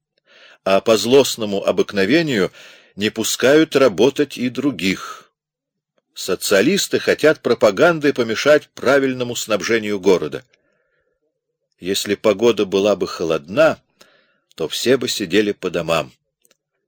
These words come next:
«Но возбуждение спадет и пройдет», — объяснял Протопопов,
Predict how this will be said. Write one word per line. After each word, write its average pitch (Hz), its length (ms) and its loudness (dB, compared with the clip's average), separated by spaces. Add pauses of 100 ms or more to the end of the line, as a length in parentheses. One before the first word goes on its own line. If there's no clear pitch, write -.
(140)
«Но 175 120 -4
возбуждение 147 840 2
спадет 131 720 0
и 135 40 -2
пройдет», — 123 600 0
объяснял 80 580 -4
Протопопов, - 800 -6